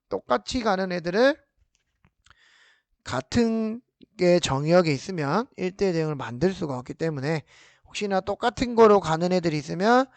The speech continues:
그게 개수만큼 하나만 적어줘야 된다는 거 꼭 기억을 해서 이 문제를 풀면 생각보다 어렵지 않게 심화 문제가 해결된다는 걸 알 수 있을 겁니다. 이해되겠죠? 그래서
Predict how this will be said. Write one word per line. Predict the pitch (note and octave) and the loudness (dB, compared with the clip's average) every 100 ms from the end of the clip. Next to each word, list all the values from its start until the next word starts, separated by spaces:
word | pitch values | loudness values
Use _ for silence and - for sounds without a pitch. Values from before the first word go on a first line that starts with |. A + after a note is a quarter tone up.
| _ _ _ | _ _ _
그게 | - D3 E3 | -16 -8 -8
개수만큼 | D3+ E3+ C#3+ F#3+ E3+ D#3 A3 B3 C4 _ | -6 -8 -6 -8 -6 -6 -2 -2 -2 _
하나만 | - A3 A3 A#3 F3 | -10 -4 -4 -4 -6
적어줘야 | C#3+ C3+ C3 C3 | -6 -10 -10 -12
된다는 | B2+ B2+ C3 D3 C3 | -14 -14 -10 -10 -10
거 | C3 D3+ A#3+ C4 _ _ _ | -8 -6 -6 -8 _ _ _
꼭 | - - - | -10 -10 -12
기억을 | - D3+ D3+ D3 | -8 -6 -6 -6
해서 | G#3+ F3+ F#3 - | -6 -4 -4 -6
이 | D3 | -14
문제를 | D#3+ D#3+ D3+ | -14 -14 -14
풀면 | D3 D3 C#3+ F3 D3+ _ _ _ | -16 -16 -8 -8 -8 _ _ _
생각보다 | - F#3+ F#3 - D#3 C#3 D#3 - | -20 -12 -10 -10 -10 -8 -8 -8
어렵지 | F3+ F3 E3+ D#3 | -10 -10 -10 -14
않게 | F#3 D3+ C#3+ A3+ | -12 -10 -8 -8
심화 | - D3 C#3+ | -12 -18 -18
문제가 | C#3+ D3 D#3 | -16 -14 -14
해결된다는 | D3+ D3+ E3+ F3+ C#3+ C3+ | -12 -10 -10 -8 -10 -8
걸 | C#3+ A3 - | -8 -8 -8
알 | C3+ C3+ | -18 -16
수 | - | -14
있을 | C#3+ - C3+ | -14 -16 -14
겁니다. | D#3 C#3 B2+ C#3 D3 _ _ _ _ - | -12 -12 -12 -12 -14 _ _ _ _ -14
이해되겠죠? | D#3 C3+ C3 F3 D3+ D3 G#3 C#4 _ - | -12 -10 -10 -10 -8 -4 -4 -6 _ -18
그래서 | C3+ F3+ G#3 A3+ | -8 -2 0 0